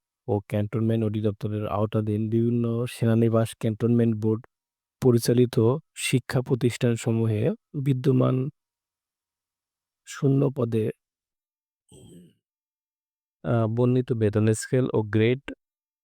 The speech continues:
অস্থায়ী ভিত্তিতে নিয়োগের জন্য বাংলাদেশের নাগরিকের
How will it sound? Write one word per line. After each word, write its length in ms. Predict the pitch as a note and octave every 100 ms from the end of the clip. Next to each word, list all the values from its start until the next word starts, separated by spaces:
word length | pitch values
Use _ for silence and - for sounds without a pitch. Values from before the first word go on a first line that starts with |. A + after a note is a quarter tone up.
| _
অস্থায়ী 540 | F3 A2 A#2 - B2+ A#2
ভিত্তিতে 500 | A2 - A2+ A2+ B2+
নিয়োগের 460 | A#2+ A2+ A2 A#2
জন্য 520 | A2+ G#2+ B2 G3 B3 D4+ _ _ _ _ _ -
বাংলাদেশের 460 | A#2+ A2 G#2+ A2+ A2+
নাগরিকের 560 | G#2 A2 A2 A2+ G#2+